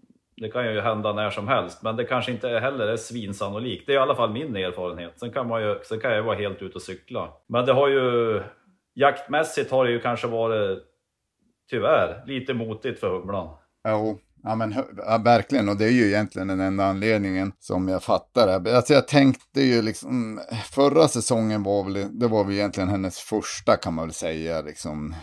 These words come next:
Speaker 2: och sen gick vi in, hon sköt, det sköts ju tre grisar för hon i slutet när hon bodde nere, liksom, söderut och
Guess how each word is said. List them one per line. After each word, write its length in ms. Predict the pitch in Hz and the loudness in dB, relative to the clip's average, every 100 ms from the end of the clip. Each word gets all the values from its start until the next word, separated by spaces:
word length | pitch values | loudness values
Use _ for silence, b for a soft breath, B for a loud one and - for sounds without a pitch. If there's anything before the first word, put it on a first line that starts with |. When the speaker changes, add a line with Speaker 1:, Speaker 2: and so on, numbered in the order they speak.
| B B B _ _ | B B B _ _
Speaker 2:
och 120 | 117 | -4
sen 200 | - 120 | 0 2
gick 220 | 113 104 | 2 0
vi 280 | 104 104 110 | 0 2 2
in, 140 | 113 104 | 2 2
hon 460 | 113 117 107 - | 2 2 0 -6
sköt, 380 | 92 117 120 117 | -6 0 2 0
det 80 | 123 | -2
sköts 380 | - 110 110 110 | 0 0 0 -4
ju 80 | 95 | -6
tre 500 | 82 104 95 95 87 | -6 -4 0 0 0
grisar 500 | 90 90 85 95 90 | -2 -2 -2 -2 -2
för 160 | 87 | -2
hon 200 | 85 87 | 0 -2
i 60 | 87 | -4
slutet 540 | - 87 87 - 87 | -4 -4 -4 -4 -2
när 80 | 92 | 0
hon 140 | 92 | -2
bodde 300 | 85 90 82 | -2 -4 -2
nere, 360 | 95 85 80 80 | -2 -2 -2 -4
liksom, 380 | 78 - 80 80 | -6 -8 -8 -8
söderut 640 | 87 85 80 80 76 - | -6 -4 -4 -6 -8 -8
och 140 | 85 | -6